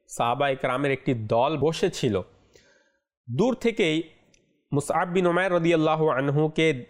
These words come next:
আসতে দেখে উপস্থিত লোকদের মাথা নিচু হয়ে গেল। দলের অনেকেই কেঁদে ফেললেন, কারণ মুসআব রাদিয়াল্লাহু আনহুর পরনে ছিল কি জানেন? জীর্ণ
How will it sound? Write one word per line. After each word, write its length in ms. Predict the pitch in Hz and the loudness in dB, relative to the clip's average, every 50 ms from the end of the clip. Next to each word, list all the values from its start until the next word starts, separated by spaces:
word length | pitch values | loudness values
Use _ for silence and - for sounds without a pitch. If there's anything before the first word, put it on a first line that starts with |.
| - | -4
আসতে 360 | - 127 135 - - - 185 160 | -4 -4 -4 -4 -4 -2 0 0
দেখে 300 | 139 127 123 - 143 131 | 0 0 -2 -2 -2 -2
উপস্থিত 520 | 127 139 160 185 185 - - 220 180 170 | 0 0 0 -2 -2 -2 -4 -4 -2 0
লোকদের 380 | 143 147 156 151 147 175 165 131 | 0 0 0 0 0 -2 -2 0
মাথা 380 | 123 120 127 - - 175 160 | -2 -2 -4 -2 -4 -4 -4
নিচু 360 | 131 127 135 135 - - 180 | -2 -2 -4 -4 -2 0 0
হয়ে 180 | 151 139 120 107 | 2 2 0 0
গেল। 200 | 101 95 95 92 - - _ _ - - - _ _ _ _ _ - 127 | 0 -2 -4 -4 -6 -10 _ _ -20 -20 -20 _ _ _ _ _ -8 -4
দলের 300 | 110 120 - 143 151 151 | -2 0 0 2 2 2
অনেকেই 440 | 147 151 160 160 - 190 185 160 143 | 2 0 0 0 0 0 -2 -2 -2
কেঁদে 280 | - 160 165 175 220 | -2 -2 0 2 0
ফেললেন, 480 | 214 - 185 160 143 127 113 104 95 - - - _ _ _ _ _ - | 0 2 0 2 2 2 2 0 -2 -6 -12 -18 _ _ _ _ _ -6
কারণ 240 | - 123 135 143 131 | -4 -2 0 0 -2
মুসআব 420 | 120 120 - - - 156 165 160 | -2 -4 -4 -4 -4 -2 -2 0
রাদিয়াল্লাহু 580 | 151 147 143 147 139 135 131 131 135 135 135 131 | 0 0 0 0 2 2 2 0 0 2 0 0
আনহুর 540 | 113 117 127 127 127 135 139 131 110 98 - - _ _ - | 0 0 -2 -2 0 0 0 0 -2 -4 -8 -12 _ _ 0
পরনে 400 | 156 156 160 180 185 196 202 190 | 2 2 4 2 2 2 0 0
ছিল 280 | - - 196 185 185 | 0 0 2 2 2
কি 140 | 180 - 165 | 2 2 0
জানেন? 340 | 151 170 214 240 185 123 98 - - _ _ _ _ _ _ _ _ _ _ _ _ _ _ _ _ _ _ _ _ _ _ _ _ _ _ _ _ _ _ _ - 117 | 2 2 2 0 -2 -2 -6 -12 -18 _ _ _ _ _ _ _ _ _ _ _ _ _ _ _ _ _ _ _ _ _ _ _ _ _ _ _ _ _ _ _ -6 -4
জীর্ণ 640 | 110 113 143 170 175 185 185 202 220 233 240 - | 0 2 2 2 2 2 2 2 2 2 2 0